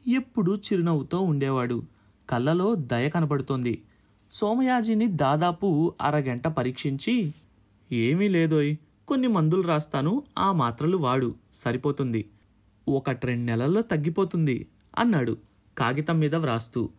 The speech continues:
పాత స్నేహితుడితో కాసేపు మాట్లాడటానికి ఆగిపోతూ రంగారావు, "నువ్వు వెళ్ళరా, నేను తీసుకొస్తాను" అన్నాడు. సోమయాజి ఇంటికి వచ్చాడు. రాత్రి రంగారావు ఇంటికి రాగానే, "మందులు తెచ్చారా?"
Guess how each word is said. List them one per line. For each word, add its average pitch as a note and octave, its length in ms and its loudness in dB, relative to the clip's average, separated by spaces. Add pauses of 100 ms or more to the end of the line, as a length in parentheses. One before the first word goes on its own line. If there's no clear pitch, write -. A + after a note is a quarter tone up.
(440)
పాత A#2 260 0
స్నేహితుడితో G#3 760 0
కాసేపు D#3+ 560 -2
మాట్లాడటానికి C#3+ 920 -2 (300)
ఆగిపోతూ G#3+ 560 0
రంగారావు, D3+ 680 2 (340)
"నువ్వు A3 220 2
వెళ్ళరా, F3 500 0 (320)
నేను G3 160 2
తీసుకొస్తాను" E3 760 0 (380)
అన్నాడు. C#3 500 0 (220)
సోమయాజి D#3 580 0
ఇంటికి D3+ 380 0
వచ్చాడు. A2+ 440 -2 (460)
రాత్రి D#3+ 500 0
రంగారావు F#3+ 500 2
ఇంటికి D3 340 -2
రాగానే, D#3+ 500 0 (340)
"మందులు B2+ 300 0
తెచ్చారా?" E3+ 500 -2